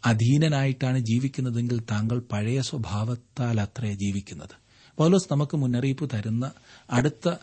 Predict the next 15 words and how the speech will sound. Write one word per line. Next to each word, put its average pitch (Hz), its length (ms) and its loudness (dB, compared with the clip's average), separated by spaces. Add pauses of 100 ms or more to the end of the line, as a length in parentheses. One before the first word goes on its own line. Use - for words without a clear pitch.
(160)
പക്ഷം 123 320 2
എന്തെന്നാൽ, 113 500 2 (440)
തോന്നിയതുപോലെ 196 580 8
ജീവിക്കുക. 175 680 2 (680)
താങ്കൾ 131 340 6
ഒരു 123 120 6
ദൈവ 120 300 6
പൈതൽ 135 400 4
ആകുന്നു 123 380 2
എങ്കിൽ, 110 380 2 (320)
താങ്കൾക്ക് 113 360 4
ഇഷ്ടമുള്ളതുപോലെ 110 720 2
ആയിരിക്കുവാൻ 104 580 -2
താങ്കൾക്ക് 98 320 -4
സാധ്യമല്ല. 95 680 -10